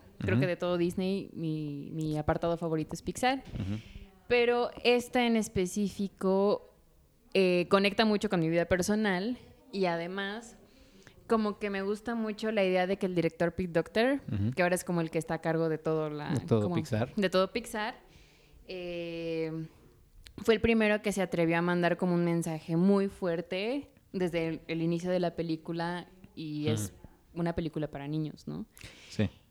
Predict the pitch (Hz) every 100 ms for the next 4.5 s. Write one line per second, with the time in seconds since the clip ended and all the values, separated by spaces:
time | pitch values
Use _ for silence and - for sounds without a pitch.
0 | - 208 196 190 180 175 175 - - 170
1 | 170 170 170 170 170 175 175 165 160 165
2 | 165 160 151 165 165 160 - 160 165 165
3 | 165 156 - 165 160 151 151 151 160 160
4 | 160 156 147 139 147